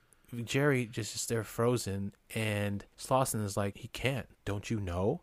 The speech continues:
And then she looks at him while he's frozen, and she gets this look of horror on your face. And you're like, you're thinking, "Okay, are they going with,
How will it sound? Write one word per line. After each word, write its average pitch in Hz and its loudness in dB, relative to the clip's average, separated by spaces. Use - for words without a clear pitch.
And 120 6
then 117 6
she 120 0
looks 135 4
at 123 6
him 110 2
while 113 4
he's 107 -2
frozen, 123 4
and 110 0
she - -8
gets 131 -4
this - -4
look 120 -4
of 104 -6
horror 139 2
on 120 0
your 98 0
face. 101 -2
And - -6
you're 110 -2
like, 104 -2
you're 110 4
thinking, 123 2
"Okay, 110 4
are 120 8
they 156 8
going 151 8
with, 135 4